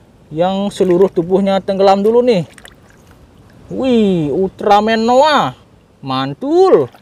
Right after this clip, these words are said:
Wah, yang ini siapa nih, kawan-kawan? Wah, ini adalah Ultraman Gid. Wih, Ultraman O R B, kawan-kawan.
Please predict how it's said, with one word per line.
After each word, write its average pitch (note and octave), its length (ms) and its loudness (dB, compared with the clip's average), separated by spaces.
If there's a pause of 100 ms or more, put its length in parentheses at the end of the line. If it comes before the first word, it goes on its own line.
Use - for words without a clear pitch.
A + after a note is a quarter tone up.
(1080)
Wah, C#3+ 400 0
yang D3 140 -2
ini F3+ 100 -4
siapa A3+ 240 0
nih, B3+ 140 2
kawan-kawan? B3 720 2 (2500)
Wah, F3+ 320 2 (220)
ini E3 260 -6
adalah F#3+ 460 -2
Ultraman G3+ 680 -2
Gid. G#3 400 0 (2500)
Wih, C4+ 400 -2 (1040)
Ultraman G#3 720 0
O A3+ 240 -2
R B3 320 2
B, B3 160 -6
kawan-kawan. C4+ 680 2